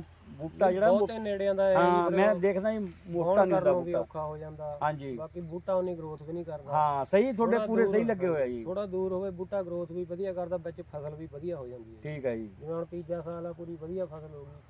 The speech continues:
Speaker 1: ਹਾਂਜੀ।
Speaker 2: ਗਾਂਹ ਨੂੰ ਕੁਛ ਕਹਿ ਨਹੀਂ ਸਕਦੇ ਵੀ ਕੀ
Speaker 1: ਹਾਂ,
Speaker 2: ਬਣੂਗਾ,
Speaker 1: ਨਹੀਂ, ਤਿੰਨ
Speaker 2: ਨਾ
Speaker 1: ਸਾਲ
Speaker 2: ਜਾਣੇ।
Speaker 1: ਤਾਂ ਤੱਕ ਵਧੀਆ ਫਸਲ ਹੋ ਜਾਂਦੀ ਹੈ
Speaker 2: ਤੀਜੇ
Speaker 1: ਜੀ।
Speaker 2: ਸਾਲ ਤੱਕ ਅਸੀਂ ਵਧੀਆ ਹੋ
Speaker 1: ਹਾਂਜੀ,
Speaker 2: ਜਾਂਦੀ ਹੈ।
Speaker 1: ਗਾਂਹ ਨੂੰ ਤੁਹਾਡਾ ਹੋਰ ਵੀ ਵਿਚਾਰ ਆ ਕੋਈ ਵਧਾਉਣ ਦਾ ਕੀਲਾ ਜਾਂ?
Speaker 2: ਹਾਂ, ਦੇਖਾਂਗੇ ਜੀ, ਹਜੇ ਤਾਂ ਕੁਛ
Speaker 1: ਅੱਛਾ,
Speaker 2: ਕਹਿ ਨਹੀਂ
Speaker 1: ਠੀਕ ਆ, ਮਤਲਬ ਗਾਂਹ ਨੂੰ ਹਜੇ ਦੇਖੋਗੇ।
Speaker 2: ਹਾਂਜੀ।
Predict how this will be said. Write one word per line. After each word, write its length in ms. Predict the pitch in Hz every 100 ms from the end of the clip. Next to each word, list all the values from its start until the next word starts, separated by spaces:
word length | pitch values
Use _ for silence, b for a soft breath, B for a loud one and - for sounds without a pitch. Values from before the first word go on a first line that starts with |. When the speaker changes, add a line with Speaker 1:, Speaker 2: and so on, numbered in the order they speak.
| -
Speaker 1:
ਹਾਂਜੀ। 280 | 143 123 120
Speaker 2:
ਗਾਂਹ 160 | 190
ਨੂੰ 100 | 202
ਕੁਛ 140 | 190 165
ਕਹਿ 240 | 165 185
ਨਹੀਂ 100 | 202
ਸਕਦੇ 280 | 180 180 170
ਵੀ 100 | 175
ਕੀ 20 | 143
Speaker 1:
ਹਾਂ, 180 | 147
Speaker 2:
ਬਣੂਗਾ, 160 | 147 156
Speaker 1:
ਨਹੀਂ, 160 | 208 240
ਤਿੰਨ 200 | 240 240
Speaker 2:
ਨਾ 80 |
Speaker 1:
ਸਾਲ 200 | - 233
Speaker 2:
ਜਾਣੇ। 80 | -
Speaker 1:
ਤਾਂ 280 | 254 247 226
ਤੱਕ 120 | 220
ਵਧੀਆ 320 | 208 208 247
ਫਸਲ 240 | 208 202 180
ਹੋ 100 | 170
ਜਾਂਦੀ 280 | 151 135 131
ਹੈ 60 |
Speaker 2:
ਤੀਜੇ 120 | 123
Speaker 1:
ਜੀ। 60 | 165
Speaker 2:
ਸਾਲ 160 | 160 156
ਤੱਕ 180 | 160 156
ਅਸੀਂ 160 | 156 156
ਵਧੀਆ 240 | 143 165 156
ਹੋ 60 |
Speaker 1:
ਹਾਂਜੀ, 260 | 131 120 123
Speaker 2:
ਜਾਂਦੀ 80 | 113
ਹੈ। 60 |
Speaker 1:
ਗਾਂਹ 200 | 147 202
ਨੂੰ 80 | 247
ਤੁਹਾਡਾ 260 | 220 220 185
ਹੋਰ 180 | 190 214
ਵੀ 140 | 262
ਵਿਚਾਰ 340 | 247 240 247
ਆ 80 | 247
ਕੋਈ 120 | 226
ਵਧਾਉਣ 340 | 240 233 247 208
ਦਾ 100 | 196
ਕੀਲਾ 380 | - 196 190 185
ਜਾਂ? 160 | 180 175
Speaker 2:
ਹਾਂ, 180 | 160 160
ਦੇਖਾਂਗੇ 480 | 156 185 190 190 180
ਜੀ, 140 | 180
ਹਜੇ 180 | 165 165
ਤਾਂ 100 | 160
ਕੁਛ 160 | 156
Speaker 1:
ਅੱਛਾ, 180 | 156 175
Speaker 2:
ਕਹਿ 20 |
ਨਹੀਂ 220 | 160 165 156
Speaker 1:
ਠੀਕ 100 | 143
ਆ, 60 |
ਮਤਲਬ 220 | 139 143
ਗਾਂਹ 160 | 143 175
ਨੂੰ 120 | 196
ਹਜੇ 100 | 170
ਦੇਖੋਗੇ। 420 | 147 127 123 131
Speaker 2:
ਹਾਂਜੀ। 220 | 107 101